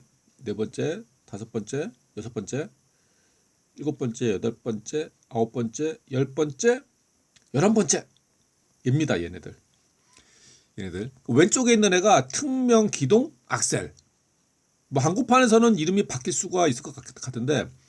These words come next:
오른쪽에, 오른쪽은 더티 악셀. 더티 악셀? 어, 더티 악셀? 뭐, 아무튼 뭐, 한국판에서는 바뀔 수는 있습니다.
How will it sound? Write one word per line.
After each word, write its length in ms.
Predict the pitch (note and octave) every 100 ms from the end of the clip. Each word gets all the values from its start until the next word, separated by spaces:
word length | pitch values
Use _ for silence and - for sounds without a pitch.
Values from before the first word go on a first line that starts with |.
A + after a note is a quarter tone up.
| - - _ _ _
오른쪽에, 580 | - D#3 G3+ G#3+ F#3 F3+ -
오른쪽은 560 | D3+ G3+ G#3 F#3+ C4 - _ _ -
더티 560 | C#3 D3+ - C#4+ D4+ _
악셀. 400 | - - D3+ G2+ - _ - - -
더티 300 | - D#3 D4
악셀? 380 | C4 - F3+ B3 _ _ _ _ _ _ _ _ -
어, 400 | G2+ F2 E2+ E2+
더티 240 | G2 F#2 G2+
악셀? 240 | - C3 - _ _ _ _ _ _ _ _ _ _ _ _ - -
뭐, 180 | A#2+
아무튼 400 | A2+ A2+ A#2+ F#2+
뭐, 260 | F#2+ F#2 F2 _ _ _ _ _ _ _
한국판에서는 760 | - D3+ G#3 A3 G#3+ G#3 G3+ E3
바뀔 260 | D#3 -
수는 140 | A3 G#3
있습니다. 540 | C3+ B2 G2 G#2 G#3